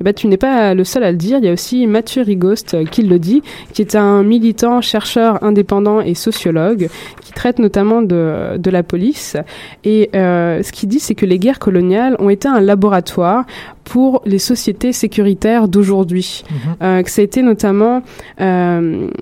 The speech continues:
Speaker 1: un, un contrôle des quartiers, euh, enfin, qu'ils ont mis en place notamment, euh, ces, euh, cette idéologie, on va dire, sécuritaire, euh, pour contrôler les quartiers, les classes populaires, développer, euh, ils, ils développent aussi cette idée de l'industrialisation,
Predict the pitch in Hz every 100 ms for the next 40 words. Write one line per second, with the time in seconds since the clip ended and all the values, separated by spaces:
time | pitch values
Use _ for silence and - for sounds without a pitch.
0 | - _ _ - - 196 - 202 - 233
1 | - 262 262 202 196 190 - - 180 180
2 | 240 - 190 170 165 160 170 190 190 -
3 | 196 214 233 185 - 208 202 190 185 196
4 | 208 202 - 175 165 156 - - - 190
5 | 190 175 165 160 160 - - 220 - -
6 | - - - - - 190 - 190 185 180
7 | 185 196 233 196 180 175 208 240 220 202
8 | 202 - 190 180 - 226 254 262 - -
9 | - 175 170 165 202 - 196 - 180 170
10 | 165 170 - - 247 262 190 - 175 -
11 | 165 - 170 175 214 240 240 - - 180
12 | 202 202 208 - 240 254 226 175 170 160
13 | 185 185 - 190 202 247 214 - 254 247
14 | 185 - 180 220 202 196 226 214 214 233
15 | 202 202 196 196 - 226